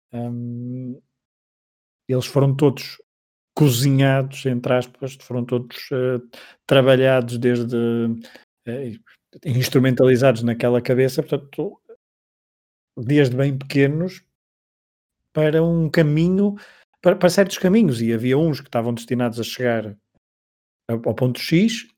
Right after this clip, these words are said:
outros que só poderiam ir até ao ponto Y e outros ainda que só poderiam ir até ao ponto Z. Não havia mais nada para, para além daquilo. E estavam tu-, estava tudo, desde crianças, sabiam que aquele era o seu percurso. Portanto,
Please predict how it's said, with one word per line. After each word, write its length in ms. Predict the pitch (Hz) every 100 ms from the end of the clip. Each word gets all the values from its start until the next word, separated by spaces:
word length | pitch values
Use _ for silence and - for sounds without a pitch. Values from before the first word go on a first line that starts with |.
| _
outros 420 | - 165 - - -
que 80 |
só 120 | - 131
poderiam 420 | 139 139 156 135
ir 140 | 139
até 180 | 127 139
ao 100 | 123
ponto 320 | 139 131 147
Y 420 | 170 - - 175 196
e 160 | 160
outros 280 | 165 170 156
ainda 220 | 170 175
que 60 | 185
só 80 | 170
poderiam 320 | 156 160 165
ir 160 | 160
até 140 | 165 180
ao 100 | 175
ponto 300 | 180 175 170
Z. 220 | 151 139 - - -
Não 200 | 117 120
havia 200 | 117 123
mais 300 | 131 135 127
nada 260 | 131 131
para, 320 | 135 147 143 160
para 160 | - 139
além 120 | 143
daquilo. 380 | 160 165 139 135 - _ _
E 80 | 113
estavam 400 | - 117 113 117
tu-, 220 | - -
estava 300 | - 123 117
tudo, 260 | - 131 139
desde 340 | 127 135 127
crianças, 460 | - 127 135 135 -
sabiam 260 | 143 151
que 120 | 151
aquele 240 | 147 156 156
era 100 | 156
o 100 | 156
seu 160 | -
percurso. 320 | - - 151 -
Portanto, 280 | - 110